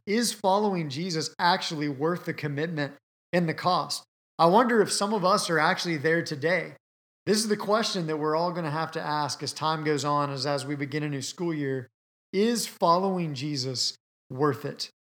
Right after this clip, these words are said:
when the cost and the commitment comes in? Here's the cool thing, though. We are not the only ones who've had to deal with this.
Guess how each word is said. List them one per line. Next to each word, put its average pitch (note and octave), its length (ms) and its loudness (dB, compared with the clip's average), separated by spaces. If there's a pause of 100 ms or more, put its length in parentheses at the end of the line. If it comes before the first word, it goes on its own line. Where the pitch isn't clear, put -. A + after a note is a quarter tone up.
when D#3 160 -2
the C3 80 -4
cost D3+ 520 0
and D3+ 80 -4
the C#3+ 60 -2
commitment C#3 580 -6 (320)
comes C#3 300 -2
in? A#2+ 240 -6 (260)
Here's B3 220 8
the A#3+ 80 2
cool A#3 240 0
thing, F3+ 160 0
though. C#3+ 100 2
We D#3 220 0
are B3 80 4
not G3+ 320 4
the F3+ 120 0
only F3+ 260 -2
ones D#3+ 340 -2
who've C#3 160 -4
had D#3 160 2
to B2+ 60 -6
deal D3 200 -2
with D3 140 -2
this. C3 240 -6